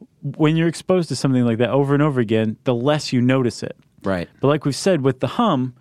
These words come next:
Speaker 1: the more you're exposed to it, the easier it is to tune in.
Speaker 2: Yeah.
Speaker 1: And what that's
Speaker 2: Like, you
Speaker 1: called
Speaker 2: can't escape it.
Speaker 1: No. Uh, and, and not only can you not escape it, you can catch it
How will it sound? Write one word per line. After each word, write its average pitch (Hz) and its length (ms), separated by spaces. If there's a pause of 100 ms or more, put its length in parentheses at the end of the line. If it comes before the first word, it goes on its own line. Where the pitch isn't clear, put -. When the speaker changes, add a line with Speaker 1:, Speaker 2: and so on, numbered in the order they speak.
(200)
Speaker 1:
the 139 80
more 160 240
you're 147 120
exposed 175 440
to 131 100
it, - 220
the 143 160
easier 160 320
it 135 100
is 131 160
to 120 340 (100)
tune 165 360
in. 151 320 (300)
Speaker 2:
Yeah. 92 300 (240)
Speaker 1:
And 147 160
what 165 140
that's 202 180
Speaker 2:
Like, - 60
you - 40
Speaker 1:
called 156 140
Speaker 2:
can't 139 100
escape 95 340
it. - 140 (100)
Speaker 1:
No. 151 480 (140)
Uh, 151 40
and, 151 460
and 156 160
not 170 160
only 180 180
can 143 220
you 135 80
not 147 220
escape 190 420
it, 131 140
you 160 320
can 135 420 (220)
catch - 280
it 131 200